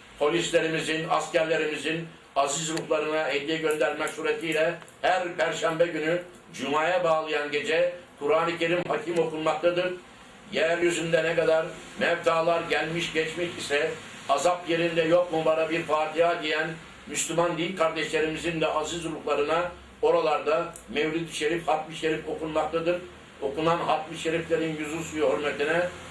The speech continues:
inşallah dualarımız kabul olur. Ee, bütün şehitlerimizin aziz ruhlarına gider. Bunu da sizlere beyan etmek istedim efendim.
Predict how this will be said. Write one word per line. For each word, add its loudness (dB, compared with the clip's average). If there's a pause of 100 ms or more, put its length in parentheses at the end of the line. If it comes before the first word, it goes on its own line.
(240)
inşallah 2
dualarımız 2
kabul 2
olur. 4
Ee, -10 (260)
bütün -2 (280)
şehitlerimizin -2
aziz -2
ruhlarına -2
gider. 0 (1300)
Bunu -6
da 2
sizlere -2
beyan 0
etmek -4
istedim -6
efendim. -6